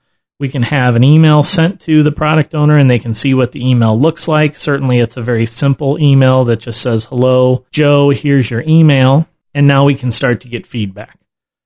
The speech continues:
We need to collect other information. Okay, great. What in-, other information do you want to collect? We'll write that as another story. We'll then collect, we'll go ahead and do the work to collect that,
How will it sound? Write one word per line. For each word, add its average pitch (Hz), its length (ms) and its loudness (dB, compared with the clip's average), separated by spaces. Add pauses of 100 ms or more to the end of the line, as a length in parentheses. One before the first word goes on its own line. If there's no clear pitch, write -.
(220)
We 165 180 2
need 175 280 4
to 151 200 0
collect 147 420 -2
other 139 240 0
information. 117 800 -2 (500)
Okay, 117 320 -8
great. 110 300 -8 (460)
What 127 180 -2
in-, 135 100 2
other 139 220 2
information 131 640 0
do 120 80 0
you 123 140 2
want 127 160 2
to 123 60 0
collect? 117 540 -8 (180)
We'll 123 180 -2
write 123 240 0
that 127 200 -2
as 120 140 0
another 120 380 2
story. 156 640 0 (540)
We'll 117 360 0
then 120 280 2
collect, 123 640 -6 (440)
we'll 127 140 -2
go 127 200 0
ahead 131 180 2
and 120 160 2
do 127 160 2
the 127 80 4
work 123 280 0
to - 80 -20
collect 123 420 -6
that, 123 280 -4